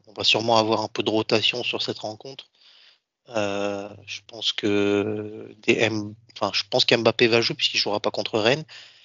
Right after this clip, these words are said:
Peut-être qu'il faudra reposer un peu Neymar. On attend surtout le retour de Diallo. Et pour le reste, euh, moi, je vois plutôt Pochettino mettre l'équipe la plus compétitive possible avec le maximum de titulaires, euh, en puissance.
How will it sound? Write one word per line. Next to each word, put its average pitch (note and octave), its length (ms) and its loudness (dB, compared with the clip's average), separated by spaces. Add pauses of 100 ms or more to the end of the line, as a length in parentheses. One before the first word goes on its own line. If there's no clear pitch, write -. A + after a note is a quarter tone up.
(400)
Peut-être - 300 -4
qu'il A#2+ 220 0
faudra A2+ 560 4
reposer A2 460 -2
un A2 100 -4
peu A#2 120 -2
Neymar. A2 640 -2
On G#2+ 120 -10
attend G#2+ 200 -6
surtout - 360 -4
le A#2+ 80 4
retour A2 340 2
de A#2 100 4
Diallo. A2 420 4 (1160)
Et A2 60 -2
pour G#2+ 180 -2
le G2+ 80 0
reste, A#2 400 0
euh, G2 400 -8 (960)
moi, A2 180 -2
je G#2+ 100 -2
vois G#2 160 0
plutôt - 300 -6
Pochettino A2+ 540 0
mettre A2 300 0
l'équipe G#2+ 360 0
la G#2+ 80 -10
plus - 140 -20
compétitive - 580 -2
possible A2 400 0
avec G2 220 -2
le G#2 80 -6
maximum G#2+ 420 0
de G#2 80 -4
titulaires, G#2 600 -2
euh, G2+ 200 0
en G2+ 100 -8
puissance. A#2 520 -2